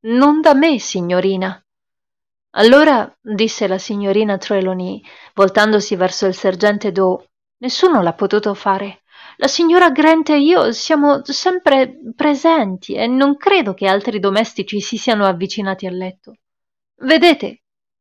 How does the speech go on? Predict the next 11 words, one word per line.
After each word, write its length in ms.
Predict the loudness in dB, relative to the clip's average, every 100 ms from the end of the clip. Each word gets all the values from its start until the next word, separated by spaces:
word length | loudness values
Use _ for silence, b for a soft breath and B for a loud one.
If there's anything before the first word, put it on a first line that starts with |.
| _
mio 200 | -2 0
padre 320 | 4 2 2
era 240 | 0 2 0
disteso 540 | -2 -4 -6 -4 -6
qui, 360 | -4 -4 -2 -4
esattamente 680 | -2 -2 0 0 0 0 -2
sotto 300 | -4 -2 -2
il 100 | 0
forziere. 760 | -4 -6 -4 -4 -4 -10 -18 _ _ _ _
Abbiamo 360 | 0 2 2
mandato 680 | 0 2 2 2 0 -4 _